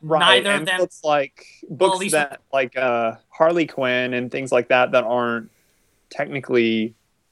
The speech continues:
Speaker 1: you know.
Speaker 2: That's not changing at all. Like,
Speaker 1: Exactly.
Speaker 2: the writers or the artists are not changing on Harley Quinn.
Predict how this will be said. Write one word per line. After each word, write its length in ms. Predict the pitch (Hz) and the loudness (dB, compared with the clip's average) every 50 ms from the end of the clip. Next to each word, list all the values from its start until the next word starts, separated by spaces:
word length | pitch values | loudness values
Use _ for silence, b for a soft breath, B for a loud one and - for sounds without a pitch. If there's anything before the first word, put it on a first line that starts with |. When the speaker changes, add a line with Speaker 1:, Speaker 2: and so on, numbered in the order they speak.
| _ _ _ _ _ _ _ _ | _ _ _ _ _ _ _ _
Speaker 1:
you 140 | - 127 123 | -4 -2 0
know. 100 | 165 - | 2 2
Speaker 2:
That's 140 | 107 104 147 | 2 4 4
not 140 | 208 208 208 | 2 2 2
changing 280 | 202 220 - - 190 185 | 2 0 0 0 -2 -4
at 80 | 180 | -4
all. 320 | 180 208 190 - - _ _ _ _ _ _ - | -4 -4 -6 -8 -12 _ _ _ _ _ _ -6
Like, 60 | 170 | -2
Speaker 1:
Exactly. 380 | 151 180 175 180 190 - 139 117 | 2 4 4 4 2 2 2 4
Speaker 2:
the 40 | 107 | 4
writers 320 | 208 196 202 220 214 - - | 4 4 2 0 -2 -4 -4
or 160 | - 180 185 | -4 -4 -4
the 100 | 175 170 | -2 -2
artists 360 | 160 165 160 160 - - - | -2 -2 -2 -4 -6 -8 -8
are 60 | 165 151 | -8 -10
not 160 | 151 143 - | -10 -10 -10
changing 440 | - 165 160 151 139 143 139 131 120 | -8 -8 -8 -8 -8 -10 -12 -10 -10
on 200 | 131 139 131 127 | -10 -10 -10 -10
Harley 240 | 131 147 131 127 123 | -10 -10 -10 -10 -12
Quinn. 220 | - - 135 117 | -16 -18 -20 -20